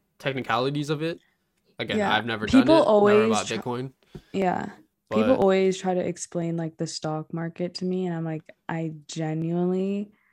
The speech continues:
Speaker 2: it doesn't process up here." A lot of things don't
Speaker 1: Yeah.
Speaker 2: process up here, but that's one thing that <laughs> really doesn't
Speaker 1: Mm-hmm.
Speaker 2: process.
Speaker 1: No, it's, it's, it's like a jungle. It's a wild jungle.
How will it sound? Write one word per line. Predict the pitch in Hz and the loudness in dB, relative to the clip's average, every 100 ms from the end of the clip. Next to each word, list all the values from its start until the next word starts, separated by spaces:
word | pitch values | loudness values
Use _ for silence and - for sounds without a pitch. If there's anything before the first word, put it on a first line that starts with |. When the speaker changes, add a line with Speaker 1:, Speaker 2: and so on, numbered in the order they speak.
| _ _ _ _ - | _ _ _ _ -2
Speaker 2:
it | 196 180 160 | 0 0 0
doesn't | 170 170 170 170 | 2 2 2 -2
process | 160 151 139 151 143 - | -4 -4 -4 -8 -8 -8
up | - | -10
here." | - - - | -10 -4 2
A | |
lot | 196 180 180 | 4 6 6
of | 196 | 4
things | 226 226 | 2 2
don't | 226 | 2
Speaker 1:
Yeah. | |
Speaker 2:
process | 220 226 233 240 226 | 0 -2 -2 -4 -4
up | 240 | -6
here, | 233 247 247 | -6 -4 -4
but | 185 | -4
that's | 180 180 | -4 -4
one | - 165 | -4 -6
thing | 160 175 | -4 -4
that | 170 | -4
<laughs> | 156 151 156 - - | -6 -6 -4 -4 0
really | 165 156 | 0 0
doesn't | 147 143 135 | -4 -8 -10
Speaker 1:
Mm-hmm. | 139 147 135 127 | -8 -4 -4 -6
Speaker 2:
process. | 107 - _ - | -10 -14 _ -6
Speaker 1:
No, | 156 | 0
it's, | 165 165 - | 2 0 -2
it's, | 151 - - | -4 -4 -8
it's | - 139 | -8 -6
like | 165 143 - | -6 -8 -8
a | 131 | -8
jungle. | 120 113 120 101 101 | -4 -4 -4 -6 -8
It's | 107 | -12
a | 113 | -8
wild | 104 107 110 | -2 -2 -2
jungle. | 107 110 98 98 | -4 -4 -6 -10